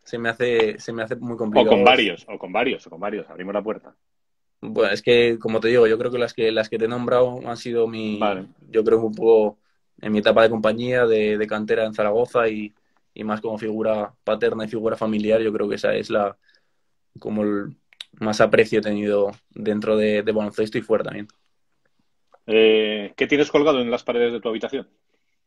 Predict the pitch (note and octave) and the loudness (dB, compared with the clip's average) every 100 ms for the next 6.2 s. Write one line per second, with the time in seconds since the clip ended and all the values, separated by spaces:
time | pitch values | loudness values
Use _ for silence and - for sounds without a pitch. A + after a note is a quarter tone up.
0 | _ _ A#2+ A2+ A2+ A2 A#2 B2+ A#2+ A#2 | _ _ -6 -4 -6 -4 2 2 2 2
1 | G#2 - A2+ A2+ A#2 A2+ A2 _ _ _ | 2 0 0 4 6 6 2 _ _ _
2 | _ _ A#2+ G#2+ - - - - _ - | _ _ -20 -20 -20 -20 -20 -20 _ -10
3 | - - _ - - - - - C#3 A#2+ | -8 -8 _ -20 -20 -20 -16 -8 -4 -2
4 | B2+ B2+ B2 A#2 A#2+ - _ _ _ _ | 2 4 2 0 -4 -10 _ _ _ _
5 | _ _ _ A#2+ A#2+ B2+ B2 A#2 A2+ A#2 | _ _ _ -14 -10 -8 -4 -2 -2 -2
6 | A2+ | -4